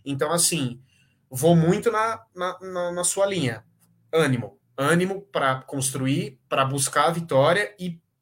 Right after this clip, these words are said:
consequentemente, a classificação. Porque se entrar pra jogar contra a seleção marroquina, como entrou diante da canadense, é capaz de ser derrotada. Então, assim, Copa do Mundo é tiro curto.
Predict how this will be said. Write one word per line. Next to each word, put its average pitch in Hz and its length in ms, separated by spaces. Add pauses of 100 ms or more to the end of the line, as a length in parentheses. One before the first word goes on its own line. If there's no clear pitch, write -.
(140)
consequentemente, 165 720
a 151 40
classificação. 160 800 (280)
Porque 135 400
se - 280
entrar 151 380
pra 233 180
jogar 185 560 (280)
contra 139 360
a - 20
seleção 135 440
marroquina, 160 680
como 160 300
entrou 170 340
diante 131 400
da 143 320 (300)
canadense, 127 760 (720)
é 127 120
capaz 131 520
de 160 340
ser - 180
derrotada. 135 720
Então, 123 260
assim, 147 420 (800)
Copa 135 280
do 127 120
Mundo 139 180
é 147 40
tiro 180 260
curto. 135 460